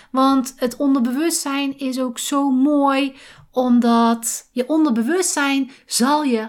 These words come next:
altijd beschermen. Hij zal je altijd beschermen met de kennis die hij heeft.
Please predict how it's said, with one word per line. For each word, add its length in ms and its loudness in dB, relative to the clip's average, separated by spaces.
altijd 1000 -2
beschermen. 760 -2
Hij 120 -2
zal 140 2
je 280 0
altijd 440 2
beschermen 640 -2
met 160 -2
de 160 -8
kennis 560 0
die 140 0
hij 280 0
heeft. 680 -8